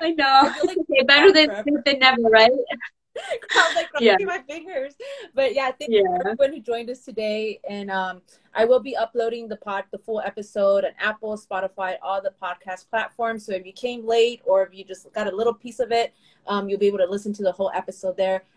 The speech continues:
Speaker 2: Again, thank you so much, Jennifer. And, um,
Speaker 1: Of course, yeah.
Speaker 2: best of luck.
Speaker 1: Thanks for having me.
Speaker 2: Yeah.
Speaker 1: Oh, thank you.
Speaker 2: Yeah.
Speaker 1: Yeah.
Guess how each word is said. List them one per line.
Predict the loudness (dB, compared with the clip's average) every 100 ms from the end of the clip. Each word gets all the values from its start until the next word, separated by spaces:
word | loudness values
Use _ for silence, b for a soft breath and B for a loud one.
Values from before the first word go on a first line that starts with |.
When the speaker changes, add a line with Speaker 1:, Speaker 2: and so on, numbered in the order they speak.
| _
Speaker 2:
Again, | 2 2 2 -10 _ _
thank | -6 -6
you | -10
so | -4 -2
much, | -2 -4
Jennifer. | -4 -4 -6 -4 -4 -8 b b
And, | 4 4 4
um, | 0 2
Speaker 1:
Of | 2 2
course, | 0 2
yeah. | 4 4 2 _
Speaker 2:
best | -4 -4 -6
of | -6
luck. | 2 2 2 -4 -8
Speaker 1:
Thanks | -4 -2
for | -2
having | -4 -8
me. | -14 _ _ -20 _
Speaker 2:
Yeah. | -2 0 2 4
Speaker 1:
Oh, | 4
thank | 4 2 4 6
you. | 4 4
Speaker 2:
Yeah. | -4 -2 6
Speaker 1:
Yeah. | 6